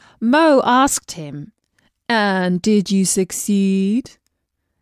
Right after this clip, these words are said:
And Bertie replied, "No, unfortunately, I had to give up after I received a puncture in Kathmandu." To tell you the truth, Beatrice thought Bertie sounded like quite a silly sort of prince.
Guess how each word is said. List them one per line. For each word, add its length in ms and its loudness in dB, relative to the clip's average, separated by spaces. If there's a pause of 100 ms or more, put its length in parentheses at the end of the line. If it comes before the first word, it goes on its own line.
(180)
And 180 0
Bertie 400 0
replied, 840 -4 (760)
"No, 400 -2 (220)
unfortunately, 840 -4 (180)
I 80 -6
had 260 -2
to 80 -8
give 160 -6
up 260 -10
after 340 -2
I 120 -6
received 580 -8 (140)
a 40 -18
puncture 640 -8 (100)
in 140 0
Kathmandu." 960 -2 (1300)
To 100 -8
tell 340 0
you 140 2
the 100 -6
truth, 480 -12 (200)
Beatrice 460 -4
thought 320 -8
Bertie 320 -8
sounded 480 -6
like 220 -8
quite 240 -4
a 80 -6
silly 500 -2
sort 320 -8
of 140 -16
prince. 520 -12